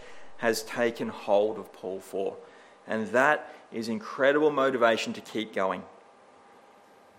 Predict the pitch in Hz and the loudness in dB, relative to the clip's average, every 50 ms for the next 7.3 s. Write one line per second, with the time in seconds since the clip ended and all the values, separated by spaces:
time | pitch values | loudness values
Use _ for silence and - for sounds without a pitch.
0 | - - - - - - - 120 - - 165 156 143 131 147 165 180 196 185 170 | -20 -20 -20 -20 -12 -4 -2 -2 0 2 4 4 4 6 8 8 8 8 8 6
1 | 165 143 - - 127 131 147 165 180 175 160 - - - - 147 147 143 139 - | 4 4 4 0 -2 0 2 2 2 2 0 0 -4 -4 4 8 10 10 10 8
2 | 131 143 139 127 120 - 135 135 131 143 131 123 120 107 104 113 127 147 165 156 | 4 2 0 0 4 6 4 6 6 6 4 4 4 6 4 4 4 4 4 2
3 | - - 117 110 110 - 131 123 - 143 143 139 - - 123 127 143 185 196 - | 0 0 -2 -2 -2 -4 -6 -4 -2 -2 -4 -4 -4 0 0 2 2 2 0 0
4 | 190 165 143 147 156 151 147 147 151 143 143 131 120 - 165 175 175 170 165 156 | -2 -2 -2 -2 0 2 4 4 4 2 0 -4 -4 -2 0 0 2 2 0 0
5 | 139 123 117 127 147 180 175 151 123 110 - 123 135 156 185 190 165 127 123 107 | 0 2 2 2 4 4 4 4 2 2 0 -2 0 0 -2 -2 -2 -2 -2 -2
6 | 95 123 143 156 160 156 147 131 131 - 147 135 123 110 - - - 190 190 127 | 0 0 0 0 -2 -2 -2 -4 -4 -2 -4 -4 -4 -4 -6 -2 2 4 4 4
7 | - - - - - | 2 0 -8 -12 -14